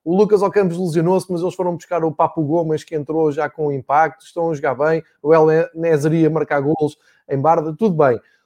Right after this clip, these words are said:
O jogo com, com o Bar-, o Dortmund começa bem, começa a ganhar um zero, um grande golo,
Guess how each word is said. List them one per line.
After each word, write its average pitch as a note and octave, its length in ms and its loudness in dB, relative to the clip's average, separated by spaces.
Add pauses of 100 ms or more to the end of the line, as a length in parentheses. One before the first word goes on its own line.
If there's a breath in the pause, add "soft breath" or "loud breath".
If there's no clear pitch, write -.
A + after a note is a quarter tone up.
(120)
O C#4+ 140 6
jogo C4 260 2
com, C4+ 480 -2
com A#3 280 2
o A3 40 -2
Bar-, G3+ 300 4
o G#3 60 2
Dortmund F3+ 380 2
começa A3 300 -2
bem, E3 260 0
começa G#3 240 -4
a G3 40 -4
ganhar G3 260 -4
um F3+ 160 -4
zero, D3+ 300 0
um D#3+ 80 -6
grande E3 320 -2
golo, E3 380 0